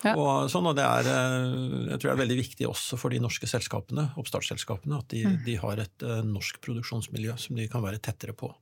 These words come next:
Speaker 1: Mm.
Speaker 2: Så det er en helt, eh, helt klar, eh, hensikt, og da er tanken at, eh, for biologiske legemidler, eller store molekyler, så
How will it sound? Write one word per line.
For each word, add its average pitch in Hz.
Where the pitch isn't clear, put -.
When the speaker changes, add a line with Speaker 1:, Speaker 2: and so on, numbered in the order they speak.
Speaker 1:
Mm. 165
Speaker 2:
Så -
det 131
er 113
en 123
helt, 110
eh, 120
helt 117
klar, 110
eh, 117
hensikt, 113
og 131
da 117
er 110
tanken 110
at, -
eh, 113
for 117
biologiske 110
legemidler, 117
eller 127
store 110
molekyler, 123
så 147